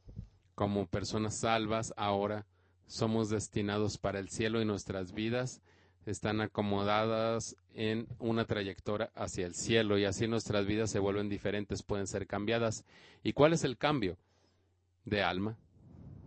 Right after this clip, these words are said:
Convertir el alma. Nefesh es la palabra en hebreo. Se refiere a la persona interior, el verdadero tú, no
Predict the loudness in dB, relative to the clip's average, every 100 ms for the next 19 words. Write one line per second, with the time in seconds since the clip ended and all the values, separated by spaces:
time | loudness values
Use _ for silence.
0 | -20 -20 -14 -2 0 0 -2 -2 0 0
1 | -2 -4 -10 -20 _ _ _ _ _ _
2 | _ _ _ _ _ _ _ _ _ -2
3 | -2 2 4 4 0 -4 -4 -4 -2 0
4 | 0 0 -2 -2 -2 -4 -8 _ _ _
5 | _ _ _ _ _ _ _ -10 -4 0
6 | 0 2 2 2 0 0 0 2 0 0
7 | -2 0 0 0 -2 -2 0 0 0 2
8 | 2 4 4 4 2 4 6 8 8 6
9 | 4